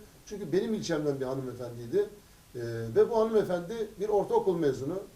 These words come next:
İyi düzeyde Almanca konuşuyor. Ee, Almanya'da eğitim almış ve bir çiftçi kendisi. Hem de iyi bir çiftçi. Ee, ilk mecliste de kendisi var. Ee, yani o günden sonra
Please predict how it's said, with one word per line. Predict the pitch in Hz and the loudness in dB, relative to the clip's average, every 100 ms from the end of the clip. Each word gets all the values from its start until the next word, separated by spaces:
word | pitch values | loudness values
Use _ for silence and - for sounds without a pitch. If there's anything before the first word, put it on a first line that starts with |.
| - - | -20 -8
İyi | 190 185 | -6 -4
düzeyde | 165 185 190 | -2 0 2
Almanca | 170 165 190 180 - | 2 2 2 2 -2
konuşuyor. | 127 120 113 143 185 - - - - - | -4 -8 -6 0 0 -2 -10 -20 -20 -12
Ee, | 123 117 | -6 -4
Almanya'da | 117 117 117 156 196 202 190 | -2 -2 2 4 6 6 6
eğitim | 175 156 202 180 | 4 2 0 0
almış | 127 160 220 - - - | 0 0 -6 -8 -18 -4
ve | 165 | -2
bir | 247 | -2
çiftçi | - - 214 - 196 | -6 -6 -4 -2 2
kendisi. | 156 123 - - - - - - | 2 2 -6 -10 -16 -20 -20 -12
Hem | 156 202 | -6 -6
de | 214 | -4
iyi | 208 240 | -4 -2
bir | 185 | -2
çiftçi. | - 123 113 214 226 - - - - | -4 -8 -8 -8 -8 -10 -20 -20 -4
Ee, | 127 120 | 0 0
ilk | - 220 185 | -2 -8 -2
mecliste | 185 147 139 175 | 0 0 -4 -2
de | 190 | -2
kendisi | - 156 147 127 139 | -2 -4 -4 -6 2
var. | 185 226 - - - - | 2 2 -6 -20 -20 -12
Ee, | 131 120 120 117 113 113 117 - - 117 | -8 -6 -6 -6 -8 -6 -8 -8 -10 6
yani | 180 214 220 214 208 - - - | 8 8 6 4 0 -14 -20 2
o | 202 240 | 4 4
günden | 247 220 208 | 2 4 4
sonra | 175 190 185 220 226 | 4 2 4 4 0